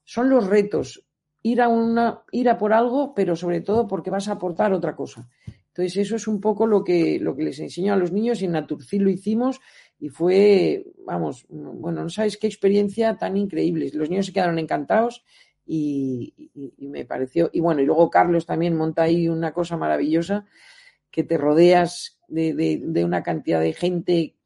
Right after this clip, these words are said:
con un amor a la naturaleza y con un sello especial de Naturcil que tiene un corazón enorme y se nota, se nota. Todo lo que hay ahí es maravilloso,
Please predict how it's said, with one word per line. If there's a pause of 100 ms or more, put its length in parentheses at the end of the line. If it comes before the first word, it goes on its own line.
(180)
con
un
amor
a
la
naturaleza
y
con
un
sello
especial
de
Naturcil
que
tiene (320)
un
corazón
enorme (500)
y
se
nota,
se
nota.
Todo
lo
que
hay
ahí
es
maravilloso,